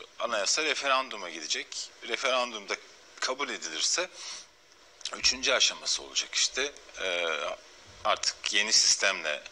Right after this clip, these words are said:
yönetileceğiz ve bu Cumhurbaşkanlığı hükümet sisteminin,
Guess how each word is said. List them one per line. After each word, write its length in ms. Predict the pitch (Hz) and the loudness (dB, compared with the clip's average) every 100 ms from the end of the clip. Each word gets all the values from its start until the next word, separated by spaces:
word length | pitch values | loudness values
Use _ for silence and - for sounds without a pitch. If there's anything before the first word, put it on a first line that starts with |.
| - 55 55 - - - | -16 -16 -14 -16 -18 -4
yönetileceğiz 920 | 92 95 87 - 76 95 135 - - - - | 0 0 0 -2 -2 -2 -2 -2 -4 -6 -6
ve 240 | 101 101 - - - - - | -2 0 -2 -12 -20 -16 -12
bu 220 | 107 101 - | -12 -12 -6
Cumhurbaşkanlığı 800 | 95 110 110 98 - 98 90 95 | -4 -2 0 2 2 0 -2 -2
hükümet 380 | - 113 107 - | -4 -2 -2 2
sisteminin, 640 | - - - 82 80 110 | 4 4 2 -2 -6 -10